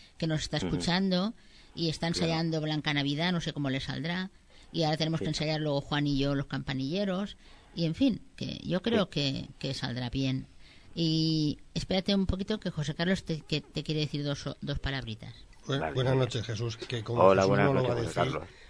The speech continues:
Speaker 3: para la gente que vive en Valencia, Jesús
Speaker 2: Ujú.
Speaker 3: con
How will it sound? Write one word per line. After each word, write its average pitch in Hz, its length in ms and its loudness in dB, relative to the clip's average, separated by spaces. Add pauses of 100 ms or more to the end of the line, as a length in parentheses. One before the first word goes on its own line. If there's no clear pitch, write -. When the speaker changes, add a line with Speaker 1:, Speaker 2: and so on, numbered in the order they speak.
(140)
Speaker 3:
para 117 140 -2
la 113 120 -2
gente 131 300 0
que 127 120 2
vive 127 140 4
en 123 100 2
Valencia, 117 560 -2 (480)
Jesús 139 460 0
Speaker 2:
Ujú. - 60 -14
Speaker 3:
con 107 640 -2